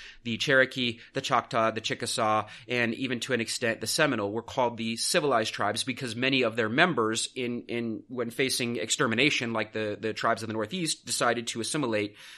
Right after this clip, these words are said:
um, to some level. Alexander represents that.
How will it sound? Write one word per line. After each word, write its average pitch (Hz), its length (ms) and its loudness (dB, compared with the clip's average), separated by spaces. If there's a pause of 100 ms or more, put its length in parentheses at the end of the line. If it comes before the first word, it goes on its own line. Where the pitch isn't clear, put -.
(180)
um, 110 440 0
to 123 120 -2
some 120 260 2
level. 110 300 2 (100)
Alexander 123 540 4
represents 107 540 -2
that. 80 260 -6